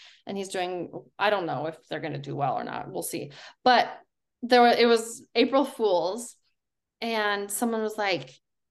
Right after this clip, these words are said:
"He just got the job, the head coaching job at, um, the Broncos." And I was like, like, that is something that inspires me. Like, anyone, and he didn't, it was a <laughs> joke, but inspired me before I knew it was a joke.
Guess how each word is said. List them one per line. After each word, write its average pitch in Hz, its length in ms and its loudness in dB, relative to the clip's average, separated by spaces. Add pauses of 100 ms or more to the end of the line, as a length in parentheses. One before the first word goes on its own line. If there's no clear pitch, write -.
(680)
"He 262 160 2
just 254 200 0
got 240 200 2
the 233 80 0
job, 220 420 4
the 226 80 2
head 226 240 0
coaching 240 360 -2
job 214 500 2 (140)
at, 208 580 -2 (180)
um, 202 640 -4
the 214 80 -2
Broncos." 214 720 2 (1080)
And 240 160 4
I 220 120 4
was 208 160 -2
like, 147 380 -4
like, 220 280 0
that 339 240 6
is 415 140 2
something 247 760 2 (760)
that 214 200 2
inspires 180 600 -2
me. 117 120 -8
Like, 170 320 -6
anyone, 311 520 6
and 233 120 0
he 240 140 -2
didn't, 170 300 -4
it 180 80 -6
was 180 140 -10
a - 180 -2
<laughs> 262 40 -4
joke, 226 180 -2 (100)
but 190 200 4
inspired 202 440 0
me 190 180 -6
before 185 280 0
I 180 60 2
knew 180 120 -4
it 170 60 -2
was 185 160 -4
a 185 60 -8
joke. - 220 -4